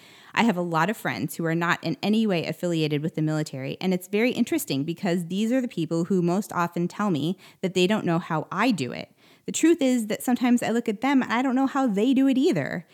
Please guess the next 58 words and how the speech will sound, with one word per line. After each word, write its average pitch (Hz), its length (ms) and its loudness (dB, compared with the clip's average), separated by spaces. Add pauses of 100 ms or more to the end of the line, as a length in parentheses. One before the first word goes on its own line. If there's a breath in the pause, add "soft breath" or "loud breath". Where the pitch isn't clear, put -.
(320 loud breath)
I'm 175 140 0
so 233 360 0
used 233 280 0
to 220 60 -6
this 196 220 -6
life 170 360 -2
that - 100 -4
now 196 160 0
I 190 80 0
can't 208 300 -4
imagine 180 440 0
it 147 120 -4
being 165 280 -2
any 160 200 0
other 147 180 -4
way. 170 380 -6 (540 loud breath)
Our 202 140 2
friends 240 240 4
who 233 80 0
are 214 80 4
getting 196 340 0
out 240 240 0
of 170 120 -2
the 160 60 2
military 156 540 -2
have 175 220 0
moments 180 420 2
of 165 120 -8
panic 156 340 -4
too, 156 300 -2
because 170 560 0 (180)
that's - 320 -2
going 160 240 0
into 151 160 -2
the 143 120 -4
unknown. 156 560 -4 (280)
What's 175 240 0
it 160 60 -8
going 160 200 -4
to 165 120 -8
be 226 180 -4
like - 320 -4
when 175 120 -2
your 165 120 0
life 165 240 -4
becomes 170 320 0
your 156 160 -2
own 160 180 -2
and 180 140 -2
you 175 80 0
don't 180 300 -4
have 180 200 -8
to - 80 -4
make 160 300 -4
every 180 180 -4
single 165 300 -2
decision 156 400 -2
yourself? 156 480 -4